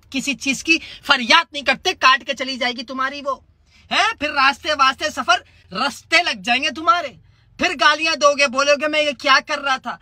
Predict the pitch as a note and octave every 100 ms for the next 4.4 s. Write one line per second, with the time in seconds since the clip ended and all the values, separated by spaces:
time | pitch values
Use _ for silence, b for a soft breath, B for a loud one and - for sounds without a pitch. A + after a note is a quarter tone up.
0 | b b C#4+ F#4+ - C#4+ D#4+ A3+ B3 C#4+
1 | D4+ G#3+ D4 C#4+ D4 D#4 C#4 F3+ G#3+ B3+
2 | - D#4 D#4+ D#4 F4 F4 - C4 C4+ D4
3 | D#4+ F4 F4 D#4+ D#4+ C#4 G#3+ - _ _
4 | _ _ A#3 G4+